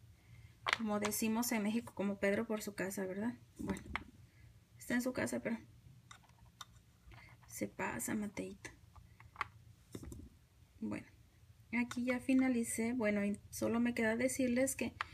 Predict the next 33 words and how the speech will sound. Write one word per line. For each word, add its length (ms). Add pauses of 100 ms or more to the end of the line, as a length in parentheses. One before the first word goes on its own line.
(180)
gracias 380
por 160
su 80
apoyo, 400
bienvenidos, 840
bienvenidas. 920 (420)
Gracias 380
por 180
estar 320
aquí 400
viendo 300
los 160
videos. 420
No 140
soy 160
profesional, 760
pero 220 (580)
me 140
gusta 260
hacer 220
mucho 520
y 220 (160)
se 140
me 140
ocurren 380
ideas 540
en 140
veces 560
o 140
viendo 300
otros 260
diseños. 680
En, 240